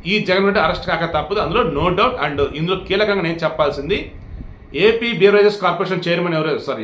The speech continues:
ఎండీ ఎవరైతే ఉన్నారో, మాజీ ఎండీ వాసుదేవ్ రెడ్డి, అతను ఈ వీడియో వచ్చే సమయం కూడా అరెస్ట్ అయినా చేయొచ్చు, లేదు ఒకవేళ బయట ఉన్న రేపు అమ్మ అరెస్ట్ చేయొచ్చు. కారణం ఏంటంటే జే బ్రాండ్ మద్యంతో వాళ్ళు కొన్ని వందల వేల కోట్లు వెనకేశారు,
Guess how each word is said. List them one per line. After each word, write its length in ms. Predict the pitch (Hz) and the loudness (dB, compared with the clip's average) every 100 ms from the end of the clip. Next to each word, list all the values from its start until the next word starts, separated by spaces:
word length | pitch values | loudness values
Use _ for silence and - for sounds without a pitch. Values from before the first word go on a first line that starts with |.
| 123 | -2
ఎండీ 160 | 180 185 | 2 2
ఎవరైతే 200 | 160 139 | 2 -2
ఉన్నారో, 160 | 143 135 | -2 0
మాజీ 160 | 156 147 | 0 0
ఎండీ 180 | 131 110 - - - - - - 120 | -2 -10 -16 -20 -20 -20 -20 -14 0
వాసుదేవ్ 380 | 151 170 170 147 | 2 2 0 0
రెడ్డి, 200 | 104 85 - - - - - - - 151 | -4 -10 -20 -20 -20 -20 -20 -20 -4 0
అతను 280 | 196 208 202 | 2 2 2
ఈ 60 | 190 | 2
వీడియో 180 | 202 226 | 0 0
వచ్చే 120 | - | -2
సమయం 180 | 208 214 | 0 2
కూడా 120 | 214 190 | 4 2
అరెస్ట్ 180 | - 190 | 2 0
అయినా 120 | 185 | 0
చేయొచ్చు, 280 | 151 98 - - - - - - - - - - | -2 -4 -10 -20 -20 -20 -20 -20 -20 -20 -20 -2
లేదు 100 | 196 214 | 4 6
ఒకవేళ 160 | 220 160 | 4 4
బయట 160 | 196 214 | 4 4
ఉన్న 100 | 220 180 | 2 4
రేపు 140 | 196 202 | 4 2
అమ్మ 140 | 185 190 | 2 2
అరెస్ట్ 180 | 170 - | 0 -2
చేయొచ్చు. 240 | 147 - - - | -6 -6 -16 -4
కారణం 300 | 165 196 196 170 | 0 2 2 2
ఏంటంటే 360 | 160 139 131 233 339 - - - - 101 98 | 0 -2 0 -2 -2 -10 -18 -20 -20 -18 -6
జే 120 | 165 226 254 | 4 4 4
బ్రాండ్ 260 | 220 226 196 160 | 2 2 2 2
మద్యంతో 500 | 151 175 165 147 180 - - - - - - - 143 | 0 0 0 0 -2 -2 -10 -18 -20 -20 -20 -2 2
వాళ్ళు 300 | 185 220 208 202 | 4 6 6 6
కొన్ని 220 | 175 156 120 | 0 0 0
వందల 300 | 147 220 254 196 - | 0 4 4 4 2
వేల 160 | 185 254 240 | 2 4 2
కోట్లు 200 | 233 190 | 2 0
వెనకేశారు, 460 | 170 175 156 156 | 0 0 -2 0